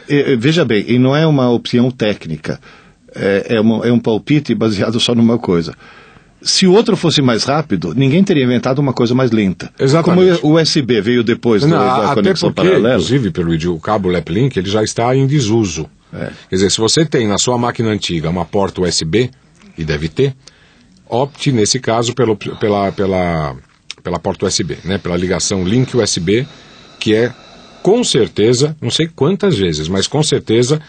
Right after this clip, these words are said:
Speaker 2: ela permite um tráfego mais rápido dos dados entre os dois P Cs.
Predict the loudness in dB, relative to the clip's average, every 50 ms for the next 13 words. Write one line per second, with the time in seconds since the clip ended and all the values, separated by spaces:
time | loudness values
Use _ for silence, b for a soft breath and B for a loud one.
0 | B B B B B B -4 -4 -2 0 0 0 0 0 -2 -2 -2 -2 -2 -2
1 | -2 -2 -4 -4 -4 -2 -2 0 0 0 -2 -2 -2 -2 -2 -2 -4 -6 -8 -6
2 | -6 -4 -4 -4 -2 -2 -2 -2 -4 -4 -4 -4 -4 -4 -6 -4 -2 -2 -2 -2
3 | -2 -2 -2 -2 -4 -6 -6 -8 -8